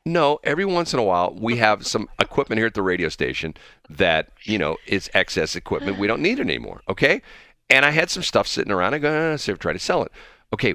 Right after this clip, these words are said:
once upon a time, when you were back in the, in the original days of eBay, you could, I mean, there are all sorts of payment ways. You could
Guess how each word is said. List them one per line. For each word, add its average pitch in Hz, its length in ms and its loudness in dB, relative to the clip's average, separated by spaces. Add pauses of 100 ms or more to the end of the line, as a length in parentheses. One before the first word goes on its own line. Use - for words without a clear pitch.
once 135 280 0
upon 180 220 0
a 175 40 -2
time, 78 380 0
when 92 160 -4
you 92 80 -4
were 87 60 -4
back 107 300 2
in 98 120 -4
the, 87 120 -2
in 92 180 -4
the 87 80 -4
original 123 320 -2
days 87 340 0
of 85 80 -6
eBay, 64 480 -4 (340)
you 95 160 -4
could, 82 340 -2 (220)
I 92 40 -4
mean, 95 140 -2
there 92 100 2
are - 60 -10
all 107 140 2
sorts - 220 -4
of 98 60 -8
payment 73 520 -4 (240)
ways. 62 340 -6
You 78 120 -8
could - 240 -6